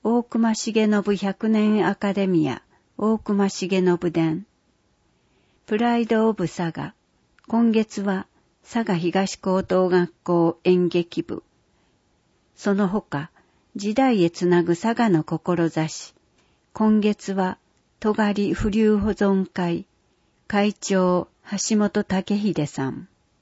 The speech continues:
佐賀の旬を美味しくいただきます。今月は、小松菜のアーモンド和え。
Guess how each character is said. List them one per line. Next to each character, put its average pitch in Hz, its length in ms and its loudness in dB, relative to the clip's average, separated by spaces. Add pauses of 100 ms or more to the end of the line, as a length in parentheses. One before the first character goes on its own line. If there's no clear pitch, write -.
(560)
佐 262 220 0
賀 269 140 4
の 196 100 4
旬 190 420 4
を 160 260 0
美 - 80 -2
味 240 120 2
し - 180 -8
く 240 160 -2
い 220 80 0
た 208 160 0
だ 202 160 0
き 185 160 -4
ま 175 160 2
す。 - 240 -14 (800)
今 247 240 2
月 233 340 0
は、 208 240 -2 (360)
小 226 100 0
松 220 340 2
菜 202 200 4
の 202 260 2
ア 190 240 2
ー 190 40 2
モ 185 180 6
ン 180 120 4
ド 185 100 2
和 170 180 2
え。 165 220 -2